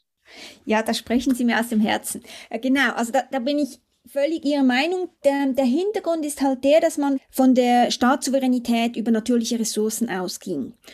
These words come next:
Man hat sich diese damaligen Verhandlungen, nachdem die Kolonialisierung zu Ende ging, man hat sich das als Vorbild genommen. Weil damals war es auch so, dass das Problem ja war,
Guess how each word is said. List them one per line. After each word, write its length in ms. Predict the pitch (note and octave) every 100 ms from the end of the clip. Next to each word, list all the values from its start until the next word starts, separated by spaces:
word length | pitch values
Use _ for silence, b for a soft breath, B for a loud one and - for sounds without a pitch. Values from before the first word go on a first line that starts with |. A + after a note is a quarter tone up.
| B B B -
Man 240 | C4+ B3+
hat 220 | D4+ F4
sich 220 | - E4
diese 240 | C#4 C4+ C4
damaligen 560 | - A#3 D4 D4 C#4
Verhandlungen, 640 | C4+ A#3 A3+ C#4+ D4+ D#4 C#4+
nachdem 720 | B3 B3 - B3+ C4 C4+ A#3+
die 100 | A#3+
Kolonialisierung 800 | - B3+ B3 A#3+ A#3+ B3+ D#4 D#4
zu 100 | -
Ende 360 | B3 C#4 C#4 C#4
ging, 380 | C4+ C#4 C#4+ C#4 B B
man 120 | C4
hat 100 | B3+
sich 80 | C4
das 160 | D4
als 100 | C#4+
Vorbild 500 | - C4 C4+ B3+ A#3
genommen. 440 | B3+ A#3 G#3 F3+ F3+
Weil 140 | G#3
damals 400 | C4 D4 D#4 D4
war 100 | C#4
es 100 | C4
auch 280 | B3+ D4 D#4+
so, 220 | - D#4
dass 200 | C#4 C#4
das 140 | C4+
Problem 440 | - A#3+ B3 C#4 D4+
ja 200 | C4+ G#3+
war, 280 | A3+ C4+